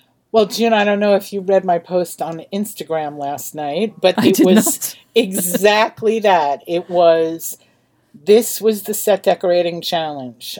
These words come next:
Speaker 1: Not
Speaker 2: Oh.
Speaker 1: only did I need multiple pieces and sets, because in the eighties and seventies we're talking sets of
Speaker 2: Mm.
Speaker 1: outdoor furniture,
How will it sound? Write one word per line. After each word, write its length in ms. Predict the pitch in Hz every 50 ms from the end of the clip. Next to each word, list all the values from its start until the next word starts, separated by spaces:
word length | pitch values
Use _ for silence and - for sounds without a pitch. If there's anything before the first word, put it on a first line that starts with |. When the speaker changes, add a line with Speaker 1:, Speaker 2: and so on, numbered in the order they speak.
| _ -
Speaker 1:
Not 440 | 175 175 180 185 196 220 247 254
Speaker 2:
Oh. 60 | 269 226
Speaker 1:
only 260 | 190 185 185 180 175
did 180 | 165 175 170 175
I 80 | 170
need 240 | 165 160 160 156 156
multiple 1000 | 156 160 160 165 170 196 196 - 202 190 - - 160 156 147 147 147 139 147 - _ _ _ _ _ _ _ _ _ _ -
pieces 800 | - - 196 190 - - 165 165 165 160 180 185 - - - 156
and 200 | 165 160 160 156
sets, 800 | - - - - 196 190 180 - - - - - - - - - -
because 480 | 156 147 - 160 156 143 - - - -
in 160 | - 165 160
the 240 | 156 156 156 147 143 - _ -
eighties 520 | 160 156 156 151 147 151 151 156 - -
and 100 | 156 143
seventies 560 | - - 156 156 156 156 156 151 135 - - -
we're 80 | 156 147
talking 400 | - - 147 139 - 139 139 135
sets 760 | - - - - 170 165 139 120 139 - - - - - - _ _ _ _ - 202 185
of 100 | 175 175
Speaker 2:
Mm. 100 | 180 170
Speaker 1:
outdoor 380 | 165 156 160 - - 165 160 156
furniture, 680 | - - 160 151 147 147 139 - - 151 143 151 165